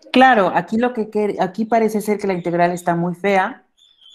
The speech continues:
Ah, ya se salió de lo que, de lo que estamos aplicando, pero realmente no. La base, como dice, como dice Dalia, es que es dos X más uno, dos X más uno,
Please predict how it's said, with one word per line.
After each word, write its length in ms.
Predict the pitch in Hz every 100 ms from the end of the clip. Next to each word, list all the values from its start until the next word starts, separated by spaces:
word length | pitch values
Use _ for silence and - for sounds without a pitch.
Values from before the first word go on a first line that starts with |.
| - - -
Ah, 100 | 82
ya 160 | 98 151
se 120 | 165
salió 300 | 165 160 165
de 80 | 156
lo 160 | 147
que, 140 | 156 147
de 240 | - 156
lo 140 | 147
que 80 | 143
estamos 340 | 143 160 160 156
aplicando, 560 | 165 175 170 175 180
pero 240 | 165 160 -
realmente 500 | 156 165 165 165 175
no. 420 | 180 254 294 - _ _ _ _ _
La 180 | 170 170
base, 280 | 180 190 196
como 180 | 196 180
dice, 600 | 180 190 180 175 175 - - -
como 180 | 165 165
dice 260 | 165 170
Dalia, 360 | 180 196 190 175
es 140 | 165
que 120 | - 165
es 120 | 160
dos 200 | 160 156
X 200 | - 151
más 220 | 151 151
uno, 220 | 247 220
dos 180 | 202 170
X 260 | 160 160 147
más 180 | 156 247
uno, 420 | 240 220 240 -